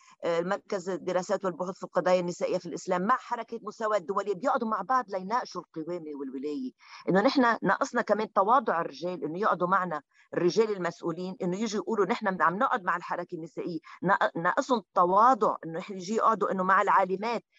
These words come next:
لأنه عندهم شيء يقولوه، عندهم شيء ي-، ي-، ي-، من تجربتهم هن، عندهم شيء لتغيير الثقافي اللي نحن عم نقوله نحن. مش هيك عم بقول إنه ال-، القيم ال-، ال-، ال-، آه، العنف ضد المرأة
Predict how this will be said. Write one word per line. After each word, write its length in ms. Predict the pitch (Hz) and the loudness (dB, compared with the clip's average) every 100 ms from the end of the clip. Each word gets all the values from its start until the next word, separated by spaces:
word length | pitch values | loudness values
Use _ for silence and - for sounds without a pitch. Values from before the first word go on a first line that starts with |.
| _ | _
لأنه 280 | - - 196 | -4 0 2
عندهم 280 | 180 240 226 | 2 2 -2
شيء 180 | - 226 | -4 -6
يقولوه، 380 | - 190 214 165 | -4 -2 2 0
عندهم 280 | 202 196 | 0 -6
شيء 320 | 185 - 208 - _ _ | -10 -10 -12 -14 _ _
ي-، 60 | - | -2
ي-، 880 | 175 160 135 160 135 131 104 92 98 | 0 0 0 0 0 0 -2 -2 -4
ي-، 20 | - | 0
من 180 | 175 | 0
تجربتهم 580 | 190 185 190 190 247 208 | 2 0 2 0 0 -2
هن، 380 | 190 220 190 180 _ _ - | -4 -6 -6 -8 _ _ 0
عندهم 300 | 190 214 214 | 0 2 0
شيء 320 | - 233 208 _ _ _ _ _ 143 147 139 123 - 175 175 165 | -2 -8 -8 _ _ _ _ _ -6 -4 0 0 2 2 2 0
لتغيير 460 | 190 196 202 226 220 | 0 -2 -4 -4 -6
الثقافي 520 | - 185 190 190 190 | -6 -6 -2 -2 -4
اللي 120 | 165 | -10
نحن 240 | 180 190 185 | -10 -6 -2
عم 200 | 160 170 | -2 -2
نقوله 360 | 143 196 175 | 0 0 0
نحن. 360 | 170 - 175 170 - - | -2 -4 -4 -6 -8 -18
مش 100 | - | -2
هيك 220 | 220 285 - | 0 2 0
عم 100 | 254 | 0
بقول 220 | 262 226 | 0 -2
إنه 160 | 202 202 _ _ - | -4 -6 _ _ -8
ال-، 80 | 175 - | -8 -6
القيم 460 | - - 247 214 185 | -8 -4 -2 -2 -2
ال-، 220 | 170 165 | -6 -6
ال-، 220 | 139 113 | -6 -6
ال-، 380 | 98 98 95 78 _ _ _ _ - | -6 -8 -10 -10 _ _ _ _ 0
آه، 240 | 143 101 | 2 2
العنف 360 | 131 156 233 220 | 2 2 2 2
ضد 220 | 185 190 | -4 -2
المرأة 580 | 180 165 190 - 147 156 | -4 0 -2 -2 -4 -4